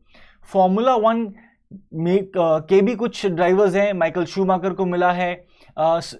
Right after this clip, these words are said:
फॉर्मूला वन की टीम्स को भी मिला है, but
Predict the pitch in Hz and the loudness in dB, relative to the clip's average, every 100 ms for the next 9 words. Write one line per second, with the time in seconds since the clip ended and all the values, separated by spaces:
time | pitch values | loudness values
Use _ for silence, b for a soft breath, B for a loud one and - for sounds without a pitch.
0 | - - 180 190 196 190 185 190 - 202 | -14 0 0 4 2 2 -2 -4 -2 0
1 | 208 208 202 202 185 185 185 190 - b | 0 0 0 2 2 2 0 -4 -8 b
2 | b - 143 | b -2 0